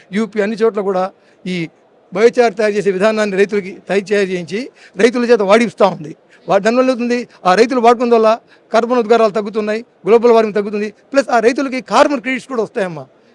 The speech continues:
కార్బన్ క్రెడిట్స్ అంటే కార్-, కార్బన్, ఈ బయోచార్ ఇప్పుడు తయారు చేసే నెలలో వాడతామో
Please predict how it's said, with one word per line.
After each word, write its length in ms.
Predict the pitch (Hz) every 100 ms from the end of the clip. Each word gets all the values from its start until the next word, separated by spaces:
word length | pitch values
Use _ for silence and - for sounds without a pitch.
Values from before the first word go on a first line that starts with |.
| -
కార్బన్ 320 | 190 240 247
క్రెడిట్స్ 320 | 208 226 208
అంటే 340 | 196 180 247 - _ _
కార్-, 180 | 185 240 240 -
కార్బన్, 300 | 185 247 254
ఈ 100 | 226
బయోచార్ 400 | 185 208 247 254
ఇప్పుడు 160 | 233 220
తయారు 220 | 208 220
చేసే 180 | 226 202
నెలలో 320 | 180 214 233
వాడతామో 480 | 208 196 196 233